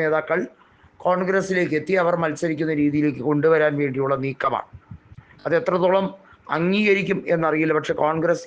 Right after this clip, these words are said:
ഈ ഒരു ഉപാധിയാണ് മുന്നോട്ട് വയ്ക്കുന്നത്. ഇത്തരത്തിൽ ജയസാധ്യത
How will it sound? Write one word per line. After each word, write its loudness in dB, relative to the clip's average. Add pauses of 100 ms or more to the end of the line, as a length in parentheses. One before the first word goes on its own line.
ഈ 2 (120)
ഒരു 2 (280)
ഉപാധിയാണ് 0
മുന്നോട്ട് -2
വയ്ക്കുന്നത്. -8 (800)
ഇത്തരത്തിൽ 2 (1000)
ജയസാധ്യത 2